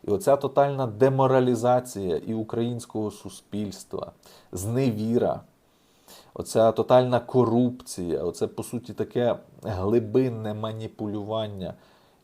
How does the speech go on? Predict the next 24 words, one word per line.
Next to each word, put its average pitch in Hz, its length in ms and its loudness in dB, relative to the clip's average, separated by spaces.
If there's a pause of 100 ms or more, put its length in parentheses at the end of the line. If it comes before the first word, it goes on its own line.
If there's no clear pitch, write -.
(160)
е, 90 360 -4
свідомістю 107 800 -4
українців, 104 800 -8
причому 92 340 -10
українців, 92 760 -8
які 82 200 -14
знаходяться 92 580 -10
як 92 240 0
в 90 40 -10
лавах 87 320 -2
Збройних - 440 -10
сил - 260 -12
України, - 600 -12
так - 200 -10
і - 40 -14
цивільних 131 560 -6
громадян, 101 560 -6 (680)
насправді 120 760 2
воно 113 760 0 (120)
привело 117 560 6
нас 82 240 -4
туди, 98 320 -6
куди - 280 -10
привело. - 580 -8